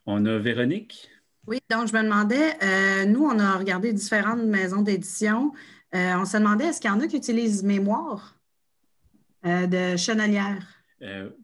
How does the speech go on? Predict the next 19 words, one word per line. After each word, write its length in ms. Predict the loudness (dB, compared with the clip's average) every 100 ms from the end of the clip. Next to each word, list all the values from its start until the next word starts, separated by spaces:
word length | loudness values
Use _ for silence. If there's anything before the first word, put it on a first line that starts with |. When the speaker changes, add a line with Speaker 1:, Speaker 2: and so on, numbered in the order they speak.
| -6
Speaker 1:
moi, 280 | 0 2 4
lorsque 320 | 2 0 -2
j'étais, 580 | 0 -2 0 0 2 2
euh, 140 | 0 -2
enseignant 500 | -4 -4 -2 0 0
en 80 | 0
univers 340 | 0 2 0
social 480 | -2 -10 -4 -4 -2 -4
il 60 |
y 20 | -6
a 60 |
déjà 500 | -6 -6 -4 -4 -6 -10
trois 480 | -12 -8 -6 -4
ans, 160 | -4 -4 -8 -20 -20 -14
euh, 60 | -12
ou 40 |
quatre 360 | -10 -10 -10 -6
ans 80 | -4
même, 240 | 0 -2